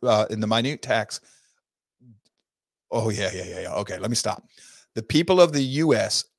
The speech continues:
owe their independence and their liberty to the wisdom of descrying in the min-, minute tax of threepence on tea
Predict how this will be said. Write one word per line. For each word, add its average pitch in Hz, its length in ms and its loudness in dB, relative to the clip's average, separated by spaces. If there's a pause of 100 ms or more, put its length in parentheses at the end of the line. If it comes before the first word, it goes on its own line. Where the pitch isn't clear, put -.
(160)
owe 147 180 8
their 180 200 4
independence 170 840 -2 (260)
and 135 180 2
their 190 100 -2
liberty 120 420 4 (480)
to - 120 -6
the 123 120 0
wisdom 170 500 0
of 113 200 -2
descrying 123 1120 2
in 113 160 -2
the 107 60 -4
min-, 131 360 -2
minute 127 360 -2
tax 123 360 0
of 104 160 -8
threepence 113 800 -8 (240)
on 113 220 -4
tea 92 320 -10